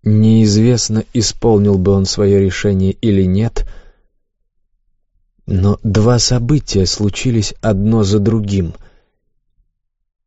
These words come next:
и все изменилось. Фру!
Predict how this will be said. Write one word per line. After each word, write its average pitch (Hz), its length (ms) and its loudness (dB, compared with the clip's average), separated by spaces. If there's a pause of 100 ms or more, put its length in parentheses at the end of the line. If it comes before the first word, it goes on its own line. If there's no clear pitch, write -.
и 101 140 -2
все - 460 -2 (180)
изменилось. 107 1400 0 (1900)
Фру! 131 480 -2